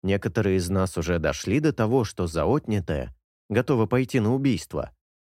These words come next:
Хотя Адам утверждает, что не во всех нас сидят пороки, а без них убийцами не становятся. Одно мне совершенно ясно. Тео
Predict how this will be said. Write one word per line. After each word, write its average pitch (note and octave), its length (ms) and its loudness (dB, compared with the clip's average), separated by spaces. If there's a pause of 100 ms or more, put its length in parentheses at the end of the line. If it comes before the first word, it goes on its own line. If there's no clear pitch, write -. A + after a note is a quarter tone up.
(480)
Хотя F3 300 -2
Адам D3 320 2
утверждает, A#2 840 0 (180)
что C3+ 320 0
не A#2+ 120 2
во A2+ 160 4
всех D#3 320 -2
нас F2+ 220 -2
сидят F2+ 420 0
пороки, G2+ 580 -2 (440)
а D#2 100 -2
без D2+ 280 -2
них B2+ 440 -2
убийцами A#2 540 0
не A#2 120 2
становятся. F#2+ 840 -2 (1040)
Одно A#2 320 0
мне C#3+ 280 2
совершенно G#2+ 640 0
ясно. G2 680 -2 (680)
Тео A#2+ 380 2